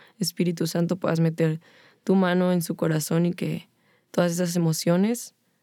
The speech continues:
queden desbloqueadas y puedan salir, que puedan ser desahogadas, desfogadas, Señor, en ti,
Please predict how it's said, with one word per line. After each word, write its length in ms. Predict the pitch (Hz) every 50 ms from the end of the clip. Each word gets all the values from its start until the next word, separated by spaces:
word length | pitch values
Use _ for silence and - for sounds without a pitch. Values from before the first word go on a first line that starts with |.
| _ _ _ _ _ _ _ _ _ _ _
queden 260 | - 175 165 170 170
desbloqueadas 840 | 165 170 160 160 160 160 160 160 - - 180 185 190 196 202 180
y 60 | 185 170
puedan 300 | 170 - 170 165 170 165
salir, 540 | 165 185 175 165 165 170 170 175 - - _ _ _ _ _ _ _ _ _ _ _ _
que 120 | - - 165
puedan 260 | - 175 165 170 170
ser 200 | 165 180 170 165
desahogadas, 960 | 165 175 165 - 170 165 160 160 160 165 165 170 175 175 175 - - - _ _ _ _ _ _ _
desfogadas, 720 | - 180 165 165 - - 175 170 175 180 180 185 185 175
Señor, 340 | - 196 180 175 175 170 165
en 180 | 165 165 160 160
ti, 280 | - - 170 160 -